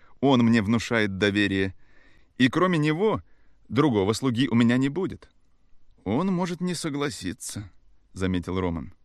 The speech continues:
"Давайте держать пари на тысячу фунтов", — крикнул я. "Вам остаётся только отправить его на ту дорогу, о которой вы говорили,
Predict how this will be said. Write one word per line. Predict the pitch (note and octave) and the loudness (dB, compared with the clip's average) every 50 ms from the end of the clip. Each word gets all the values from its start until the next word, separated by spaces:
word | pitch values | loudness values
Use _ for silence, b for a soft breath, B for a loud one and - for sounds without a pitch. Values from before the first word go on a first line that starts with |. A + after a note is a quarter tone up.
| _ _ _ - - - - - - | _ _ _ -20 -20 -20 -20 -20 -18
"Давайте | - - F#2+ A#2+ B2+ D3 D#3 D3+ - C3+ A#2+ | -8 0 2 2 6 6 6 4 4 2 2
держать | G2+ A#2 G#2+ F#2+ A#2+ C3+ B2 - | 2 2 2 2 2 2 2 2
пари | - A2 G#2+ G#2+ B2+ C#3+ C#3 - | 2 4 4 4 4 4 2 2
на | - A2 A2+ A#2 | 0 0 0 0
тысячу | G2 - C3+ B2 - A2+ G2 - A2 | 0 0 -2 -2 -2 -4 -4 -4 -4
фунтов", — | - - A#2+ A#2+ G2+ F#2 - - - - - - - - _ - _ - | -4 -2 -4 -2 -2 -4 -6 -10 -18 -20 -20 -20 -20 -20 _ -20 _ -8
крикнул | - A2+ G2 F#2 - G2 F#2 F#2+ | -4 -4 -4 -2 -2 -2 -2 -2
я. | F#2+ F#2 F2+ - - - - - - - - - - _ - | -2 -2 -4 -6 -8 -16 -20 -20 -20 -20 -20 -20 -20 _ -6
"Вам | - A2 E3+ F3+ | 0 2 2 2
остаётся | D#3 B2+ - C3 B2+ C#3+ D#3 D3 - - C3+ | 2 0 0 0 0 2 0 0 0 -2 0
только | A2 D3+ D3+ C3 - - - | 2 2 0 2 4 4 4
отправить | C3 A#2 - - B2+ D3 D#3+ D#3 D3 B2+ - - | 4 0 0 0 2 2 2 2 0 -2 0 2
его | B2 B2+ B2 B2+ C3+ | 2 2 4 4 4
на | B2+ A#2 G2+ | 2 2 2
ту | - C3+ | 0 0
дорогу, | B2+ G#2+ G#2+ A#2 C#3+ D#3+ C#3+ G#2 G2 E2+ b b b b b | 4 4 4 4 4 2 2 0 -2 -4 b b b b b
о | - A2+ | -2 -2
которой | G#2 - A2+ F2+ - D3+ D3 C3 A#2 | 2 2 0 0 2 2 2 4 4
вы | A2 B2+ | 4 4
говорили, | A#2 G#2+ A2+ A#2+ A#2 G#2+ G2+ F#2 D#2 A1+ - - | 4 4 4 4 2 2 2 -2 -6 -8 -12 -16